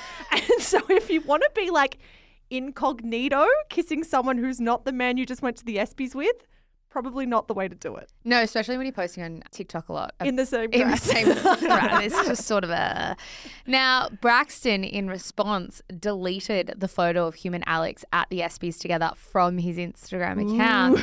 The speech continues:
Speaker 1: Ooh. <laughs>
Speaker 2: But the drama wasn't over because people actually managed to identify the guy that Alex was kissing in the video. Now, it turns out she was making out with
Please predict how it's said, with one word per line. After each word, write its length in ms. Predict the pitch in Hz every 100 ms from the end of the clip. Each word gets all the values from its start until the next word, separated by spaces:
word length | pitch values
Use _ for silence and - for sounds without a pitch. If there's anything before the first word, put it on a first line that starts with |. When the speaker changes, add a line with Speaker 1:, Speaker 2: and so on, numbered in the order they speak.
| -
Speaker 1:
Ooh. 100 | 330 -
<laughs> 80 | 320
Speaker 2:
But 100 | 240
the 60 |
drama 300 | 294 349 359 415
wasn't 240 | 330 262
over 360 | 185 220 247 180
because 200 | - 226 196
people 380 | - 233 311
actually 320 | 339 277 - 277
managed 340 | 190 180 -
to 80 | 202
identify 760 | 175 160 175 180 185 214 202
the 100 | 185
guy 460 | 185 175 165 165 160 - - _ -
that 160 | 214
Alex 320 | 185 180 -
was 120 | - 175
kissing 520 | - 185 - 175 175
in 200 | - 165
the 60 | 160
video. 580 | - 240 220 - - - - - -
Now, 200 | 214 226
it 120 | 226
turns 460 | - 226 269 294 254
out 240 | 233 -
she 120 | -
was 140 | 196 196
making 360 | 185 180 185
out 200 | 180 175
with 280 | 180 175 -